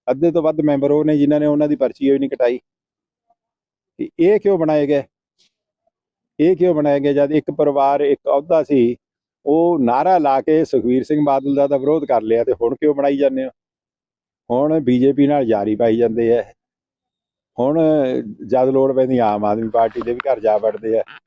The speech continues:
ਤੇ ਲੋੜ ਪੈਣ ਤੇ ਕਾਂਗਰਸ ਦੇ ਵੀ ਜਾ ਵੜਨਗੇ। ਇਹਨਾਂ ਨੂੰ ਕੋਈ, ਕੋਈ ਦਰਵਾਜ਼ੇ ਇਹਨਾਂ ਨੇ ਸਾਰੇ ਖੁੱਲ੍ਹੇ ਰੱਖ ਲਏ। ਤੋ ਉਹਨਾਂ ਨੇ ਇੱਕ ਕੱਲ੍ਹ ਬਿਆਨ ਦਿੱਤਾ ਕਿ ਮੈਂ ਜਿੰਨਾ ਚਿਰ ਸੁਖਬੀਰ ਸਿੰਘ ਬਾਦਲ ਹੈ, ਅਕਾਲੀ ਦਲ ਦਾ ਪ੍ਰਧਾਨ, ਏਕਤਾ ਨਹੀਂ ਹੋ ਸਕਦੀ। ਸਰ ਮਨਪ੍ਰੀਤ ਸਿੰਘ ਇਆਲੀ ਜੀ,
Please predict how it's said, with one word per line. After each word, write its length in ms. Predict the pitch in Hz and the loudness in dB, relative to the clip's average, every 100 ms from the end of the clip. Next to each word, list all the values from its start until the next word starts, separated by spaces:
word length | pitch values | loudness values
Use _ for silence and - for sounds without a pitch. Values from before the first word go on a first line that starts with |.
| - - _ | -20 -20 _
ਤੇ 100 | 131 | -2
ਲੋੜ 260 | 117 131 139 | 0 0 0
ਪੈਣ 200 | 143 139 | 0 0
ਤੇ 100 | 127 | -2
ਕਾਂਗਰਸ 360 | 113 101 104 107 | -2 -2 -2 -2
ਦੇ 80 | 120 | 0
ਵੀ 100 | 123 | 0
ਜਾ 160 | 120 120 | 0 0
ਵੜਨਗੇ। 320 | 123 139 143 | -2 -2 -2
ਇਹਨਾਂ 200 | 151 180 | -2 -2
ਨੂੰ 220 | 180 156 | 0 -2
ਕੋਈ, 180 | - 160 | 0 -2
ਕੋਈ 160 | 175 | -2
ਦਰਵਾਜ਼ੇ 460 | 147 123 120 131 165 | -2 0 0 0 0
ਇਹਨਾਂ 200 | 180 185 | 2 0
ਨੇ 80 | 180 | 0
ਸਾਰੇ 280 | 160 175 208 | 0 0 0
ਖੁੱਲ੍ਹੇ 240 | 180 208 | 0 0
ਰੱਖ 220 | 156 - | 0 -2
ਲਏ। 120 | 85 73 _ _ _ _ _ _ _ _ _ - | -12 -20 _ _ _ _ _ _ _ _ _ -6
ਤੋ 160 | 165 170 - | -4 -4 -4
ਉਹਨਾਂ 320 | 170 196 190 | -2 0 0
ਨੇ 120 | 180 175 | 0 0
ਇੱਕ 140 | - | -2
ਕੱਲ੍ਹ 260 | 156 156 160 | -2 -2 0
ਬਿਆਨ 260 | 147 143 | 0 0
ਦਿੱਤਾ 280 | 143 135 156 | -2 0 0
ਕਿ 120 | 170 | 2
ਮੈਂ 600 | 151 135 135 139 139 135 123 _ _ _ - | 2 2 2 2 0 0 -4 _ _ _ -6
ਜਿੰਨਾ 240 | 123 135 143 | -2 0 0
ਚਿਰ 120 | 139 | 0
ਸੁਖਬੀਰ 340 | 131 113 123 | -2 0 0
ਸਿੰਘ 180 | 104 135 | 0 -2
ਬਾਦਲ 380 | 110 107 113 120 | 0 0 0 2
ਹੈ, 260 | 117 120 | 2 2
ਅਕਾਲੀ 260 | 120 113 113 | 2 0 -2
ਦਲ 140 | 113 | -2
ਦਾ 100 | 117 | -2
ਪ੍ਰਧਾਨ, 340 | 123 123 117 107 | -2 0 0 -2
ਏਕਤਾ 260 | 113 - | -4 -4
ਨਹੀਂ 120 | 107 104 | -4 -4
ਹੋ 80 | |
ਸਕਦੀ। 220 | 101 107 113 | -4 -4 -2
ਸਰ 220 | 120 113 | -2 -2
ਮਨਪ੍ਰੀਤ 440 | 113 110 110 113 | -4 -8 -6 -6
ਸਿੰਘ 200 | 123 123 | -6 -4
ਇਆਲੀ 300 | 107 107 107 | 0 0 0
ਜੀ, 160 | 120 | -2